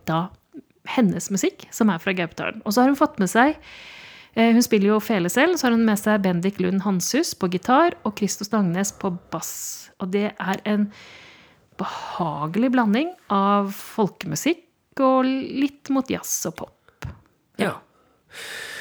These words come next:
Speaker 2: Eh, det er også lyttverdig, eller?
Speaker 1: Ja, det finner, altså, dette er jo noe vi har anbefalt så mange ganger før, at jeg tror kanskje ikke jeg skal si så veldig mye mer om den. Jeg tror vi har minst, altså, vi omtalte henne fordi hun skal spille på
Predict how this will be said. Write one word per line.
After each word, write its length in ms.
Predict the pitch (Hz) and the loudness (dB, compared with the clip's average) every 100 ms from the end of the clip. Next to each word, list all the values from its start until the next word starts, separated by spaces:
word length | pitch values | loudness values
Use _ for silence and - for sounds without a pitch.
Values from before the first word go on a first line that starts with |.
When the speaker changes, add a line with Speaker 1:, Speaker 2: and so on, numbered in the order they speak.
| - - - - - - - 160 | -14 -16 -18 -20 -20 -20 -6 -2
Speaker 2:
Eh, 540 | 151 143 139 127 123 - - - _ | 0 0 0 -2 -6 -8 -18 -20 _
det 140 | - 107 | -6 -4
er 20 | |
også 160 | 101 | -2
lyttverdig, 480 | 123 123 135 131 151 | -2 0 2 2 0
eller? 240 | 190 202 - - - - - - - - | 0 -2 -4 -12 -18 -20 -14 -12 -6 2
Speaker 1:
Ja, 80 | 254 | 4
det 80 | 262 | 6
finner, 160 | 262 - | 6 4
altså, 140 | 247 | 4
dette 240 | 247 - 277 | 2 6 6
er 80 | 220 | 8
jo 60 | |
noe 140 | 208 180 | 6 6
vi 80 | 185 | 6
har 220 | 185 175 | 6 4
anbefalt 340 | 170 170 202 | 2 2 0
så 140 | 202 196 | 2 2
mange 220 | 190 180 | 2 2
ganger 160 | 175 185 | 2 0
før, 140 | - 196 | 0 0
at 80 | |
jeg 80 | 208 | 0
tror 140 | 208 202 | -2 -2
kanskje 180 | 208 | 0
ikke 140 | 190 185 | 0 -2
jeg 60 | - | -4
skal 100 | 208 | -2
si 140 | 190 | -2
så 140 | 180 214 | 0 2
veldig 220 | 190 170 | 2 2
mye 160 | 180 180 | 0 2
mer 160 | 170 175 | 2 2
om 100 | 160 | 0
den. 220 | 175 240 | 0 -2
Jeg 140 | 214 208 - | -2 -8 -2
tror 240 | 196 190 196 - - - - - - | 0 2 0 -4 -20 -20 -20 -20 -14
vi 140 | 214 214 | -4 0
har 100 | 220 | 4
minst, 400 | 208 240 254 - | 6 4 2 -2
altså, 220 | 226 233 | -2 2
vi 60 | 214 | 4
omtalte 400 | 185 202 190 185 | 4 4 4 4
henne 100 | 202 | 4
fordi 160 | 208 202 | 2 2
hun 80 | 185 | 2
skal 320 | - 196 190 190 | 4 4 4 0
spille 320 | - 185 175 | 0 0 0
på 140 | - | 0